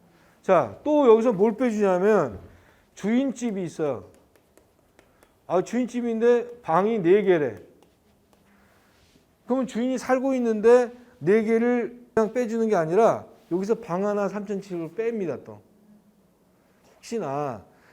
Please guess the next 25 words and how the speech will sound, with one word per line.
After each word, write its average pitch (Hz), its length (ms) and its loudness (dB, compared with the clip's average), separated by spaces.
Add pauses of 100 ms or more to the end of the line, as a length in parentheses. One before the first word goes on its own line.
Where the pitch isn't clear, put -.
주인이 151 800 -8 (400)
이쁜 214 260 -4
아가씨 165 320 0
있으면 156 480 -10
"야, 147 220 -4 (300)
너 165 80 -4
여기 170 120 -2
가서 175 240 -2
살아. 196 360 -4 (300)
보증금 185 400 -4
한 180 280 -8
오천만 185 460 -6
원만 165 520 -10
내고 151 180 -8
살아." 196 260 -2
이렇게 185 240 -4
할 202 80 -4
수도 185 180 -12
있겠-, 165 160 -12
방 165 140 -4
하나를 220 240 0
뺄 262 180 -4
수도 - 160 -10
있겠죠. 165 560 -6 (560)
그래서 202 640 6